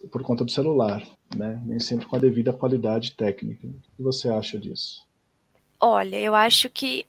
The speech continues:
Speaker 2: os celulares, né, os smartphones evoluíram de uma maneira, assim, incrivelmente. Então, a qualidade da, das imagens tirada de um celular aumentou muito.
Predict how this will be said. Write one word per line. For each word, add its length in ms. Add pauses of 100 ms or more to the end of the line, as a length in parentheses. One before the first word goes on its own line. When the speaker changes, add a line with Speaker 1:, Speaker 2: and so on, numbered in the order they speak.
Speaker 2:
os 960
celulares, 1000
né, 200
os 100
smartphones 1000
evoluíram 640
de 100
uma 160
maneira, 540
assim, 460
incrivelmente. 1160 (800)
Então, 760 (680)
a 60
qualidade 1040 (180)
da, 680
das 280
imagens 600
tirada 760 (600)
de 80
um 80
celular 800
aumentou 420
muito. 600